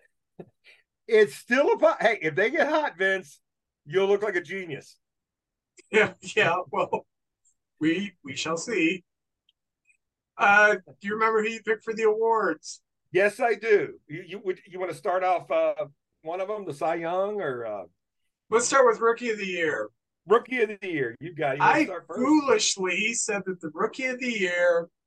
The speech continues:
Speaker 2: because I, and I admitted on the podcast, I was voting with my heart.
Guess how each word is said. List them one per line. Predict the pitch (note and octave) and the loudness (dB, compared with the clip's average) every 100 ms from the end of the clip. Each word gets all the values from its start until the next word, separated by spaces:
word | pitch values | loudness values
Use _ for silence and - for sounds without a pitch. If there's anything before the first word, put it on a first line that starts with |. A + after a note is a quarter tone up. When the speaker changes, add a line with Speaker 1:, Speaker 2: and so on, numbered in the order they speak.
| - | -12
Speaker 2:
because | D3 F3 E3+ | -6 -4 0
I, | E3 | 0
and | G#3 F#3 D3 D#3 | -2 -6 -4 0
I | G3+ | 0
admitted | A3+ F#3+ F#3 G#3+ E3+ E3 | 0 -4 -2 -2 0 -2
on | D#3 D#3 | -4 -6
the | E3 | -4
podcast, | E3+ D#3 D#3 C#3+ C#3 C3+ | 2 2 0 -6 -6 -6
I | C#3+ | -8
was | B2+ A2+ - - | -8 -14 -18 -2
voting | D#3+ F#3+ F#3+ | 0 0 -2
with | F3 | -4
my | E3+ D3 | -2 0
heart. | C#3 C#3+ C#3+ | -2 -2 -6